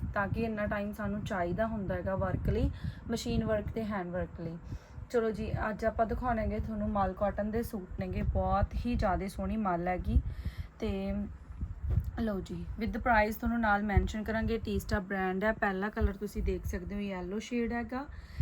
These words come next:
ਤੇ ਪ੍ਰਾਈਸ ਰਹੂਗਾ ਜੀ ਪੱਚੀ ਸੌ। ਬਹੁਤ ਜ਼ਿਆਦਾ ਸੋਹਣਾ ਫੈਬਰਿਕ ਹੈ, ਤੁਸੀਂ ਇਹਨੂੰ ਲਾਈਨਿੰਗ ਲਗਵਾਉਣਾ ਚਾਹੁੰਦੇ ਲਗਵਾ ਸਕਦੇ ਹੋਗੇ। ਜੇ ਕੋਈ ਸੀ ਥਰੂ ਹੋਊਗਾ ਤਾਂ ਤੁਸੀਂ ਲਗਵਾ ਸਕਦੇ ਹੋ, ਜੇ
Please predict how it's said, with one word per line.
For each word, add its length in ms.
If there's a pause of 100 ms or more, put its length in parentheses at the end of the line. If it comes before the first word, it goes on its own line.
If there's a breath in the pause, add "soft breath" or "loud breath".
(140 loud breath)
ਤੇ 100
ਪ੍ਰਾਈਸ 400
ਰਹੂਗਾ 420
ਜੀ 180
ਪੱਚੀ 400
ਸੌ। 280 (380 loud breath)
ਬਹੁਤ 360
ਜ਼ਿਆਦਾ 280
ਸੋਹਣਾ 280
ਫੈਬਰਿਕ 600
ਹੈ, 80
ਤੁਸੀਂ 340
ਇਹਨੂੰ 180
ਲਾਈਨਿੰਗ 440
ਲਗਵਾਉਣਾ 480
ਚਾਹੁੰਦੇ 280
ਲਗਵਾ 420
ਸਕਦੇ 420
ਹੋਗੇ। 320 (360 loud breath)
ਜੇ 100
ਕੋਈ 160
ਸੀ 280
ਥਰੂ 280
ਹੋਊਗਾ 300
ਤਾਂ 220
ਤੁਸੀਂ 220
ਲਗਵਾ 400
ਸਕਦੇ 360
ਹੋ, 60
ਜੇ 140